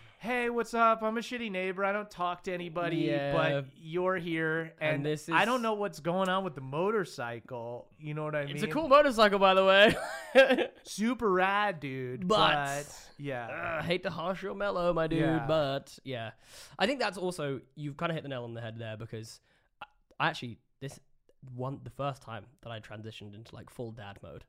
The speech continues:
Speaker 1: Yeah.
Speaker 2: Um, but I'm the same in the sense that I think when it's,
Speaker 1: You
Speaker 2: like,
Speaker 1: can do the
Speaker 2: certain
Speaker 1: dad,
Speaker 2: scenarios
Speaker 1: you can do the dad thing. You could be like,
Speaker 2: Yeah,
Speaker 1: "Hey,
Speaker 2: yeah, yeah, yeah, yeah. Hey, hey.
Speaker 1: that's enough."
Speaker 2: Hey,
Speaker 1: <laughs>
Speaker 2: yeah, so we, we got back from holiday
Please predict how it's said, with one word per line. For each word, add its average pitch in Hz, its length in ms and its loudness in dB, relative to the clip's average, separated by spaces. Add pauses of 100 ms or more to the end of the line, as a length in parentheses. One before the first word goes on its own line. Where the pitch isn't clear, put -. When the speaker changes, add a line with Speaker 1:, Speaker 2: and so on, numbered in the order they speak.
(100)
Speaker 1:
Yeah. 120 280 -10 (500)
Speaker 2:
Um, 107 500 -10 (720)
but 139 100 -10
I'm 160 100 2
the 160 80 -2
same 127 240 -4
in 123 60 -6
the 120 80 -8
sense 113 180 -12
that 113 140 -16 (100)
I 127 60 -8
think 131 180 -8
when 135 140 -6
it's, 135 100 -12
Speaker 1:
You 170 60 -2
Speaker 2:
like, 196 80 -2
Speaker 1:
can 254 80 0
do 226 60 2
the 226 140 4
Speaker 2:
certain 160 60 -4
Speaker 1:
dad, 196 140 4
Speaker 2:
scenarios 180 260 2
Speaker 1:
you 170 60 -6
can 202 80 -2
do 190 100 -4
the 170 100 -6
dad 151 380 -2
thing. 127 140 -10
You 120 80 -14
could 160 100 -12
be 135 120 -10
like, 117 280 -12 (260)
Speaker 2:
Yeah, 190 260 4
Speaker 1:
"Hey, 139 360 2 (120)
Speaker 2:
yeah, 185 160 2
yeah, 165 40 2
yeah, 127 80 -2
yeah. 95 160 -14
Hey, - 220 2 (320)
hey. 254 80 2
Speaker 1:
that's 156 160 -2
enough." 135 360 -8 (140)
Speaker 2:
Hey, 196 260 -2
Speaker 1:
<laughs> - 60 -18
Speaker 2:
yeah, 160 160 0
so - 220 -2
we, 185 440 -2 (220)
we 151 140 -2
got 156 280 -4
back 120 240 -10
from 147 140 -10
holiday 107 500 -12